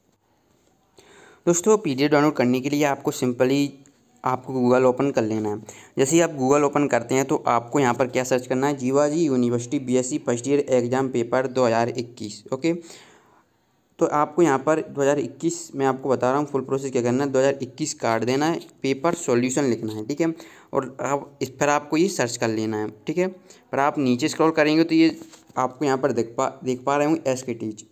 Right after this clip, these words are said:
डॉट कॉम, तो इस पर आपको क्लिक करना है। और यहाँ पर आपको ये नहीं मिलती है एसकेटीज, तो आपको यहाँ पर सॉल्यूशन के बाद लिखना है एसकेटीज। ओके,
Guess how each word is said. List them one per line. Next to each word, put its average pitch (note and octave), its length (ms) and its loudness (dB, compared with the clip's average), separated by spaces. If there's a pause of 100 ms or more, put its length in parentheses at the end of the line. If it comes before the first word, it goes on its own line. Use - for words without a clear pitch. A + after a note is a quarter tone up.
(200)
डॉट A#2+ 260 0
कॉम, A2+ 160 -6
तो - 80 -12
इस - 120 -6
पर D#3+ 160 0
आपको D#3 220 -2
क्लिक - 240 -4
करना A2+ 200 -4
है। A#2 60 -6 (300)
और D3+ 160 0
यहाँ C#3 180 2
पर D3 160 0
आपको D3 280 -2
ये C3+ 160 0
नहीं C3+ 240 2
मिलती D#3+ 360 4
है C3+ 80 6
एसकेटीज, C3+ 360 -6
तो C#3+ 60 2
आपको C3 220 -2
यहाँ A#2 160 0
पर C3+ 140 -2
सॉल्यूशन B2+ 480 0
के C#3+ 100 0
बाद C3 200 2
लिखना B2+ 340 0
है C3+ 140 0 (160)
एसकेटीज। B2 640 -4
ओके, F3+ 220 -2